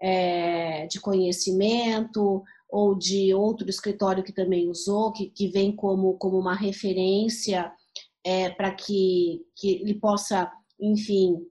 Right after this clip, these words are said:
se sentir mais seguro pra, pra, pra encaminhar o seu cliente. Porque eu me coloco também no lugar de um, de um, de um advogado que recebe a confiança,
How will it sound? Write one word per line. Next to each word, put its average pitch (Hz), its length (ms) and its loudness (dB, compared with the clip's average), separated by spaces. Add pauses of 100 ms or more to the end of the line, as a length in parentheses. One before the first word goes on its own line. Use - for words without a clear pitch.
(200)
se - 180 -4
sentir 214 360 0
mais 202 320 0
seguro 202 760 2
pra, 196 600 2 (300)
pra, 175 920 0
pra 208 140 2
encaminhar 247 680 4
o 226 40 -2
seu 190 240 -2
cliente. 160 640 -4
Porque 233 180 -6
eu 294 160 2
me 330 80 4
coloco 302 400 4
também 240 300 2
no 214 100 4
lugar 196 380 2
de 196 120 -4
um, 180 140 0
de 190 140 -2
um, 185 160 -2
de 190 100 -4
um 196 60 0
advogado 190 640 0
que 214 100 -8
recebe 214 600 -2
a 180 100 -6
confiança, 247 1000 -2